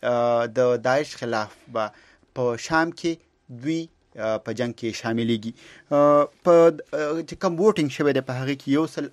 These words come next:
او شپږ څلوېښت پارلماني غړو د دې په، آه، مخالفت کې ووټ اچولی دی، څلور سوه او پنځه څلوېښت د پارلماني غړو د دغه بل په حق کې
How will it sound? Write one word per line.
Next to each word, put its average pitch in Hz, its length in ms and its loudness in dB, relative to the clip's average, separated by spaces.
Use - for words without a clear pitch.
او 120 140 -2
شپږ 185 200 -10
څلوېښت 127 420 -6
پارلماني 120 460 0
غړو 123 240 0
د 117 120 2
دې 123 80 -2
په، 117 100 -2
آه، 110 220 -2
مخالفت 117 500 -4
کې - 80 -8
ووټ 151 240 2
اچولی 147 380 -4
دی، 147 60 -4
څلور 139 320 -4
سوه 127 200 -4
او 117 60 2
پنځه 117 240 -6
څلوېښت 117 380 -8
د 117 160 -8
پارلماني 110 460 -4
غړو 117 180 2
د 117 160 -4
دغه 113 300 -2
بل 117 120 -2
په 113 60 -2
حق 120 220 -6
کې 117 100 -4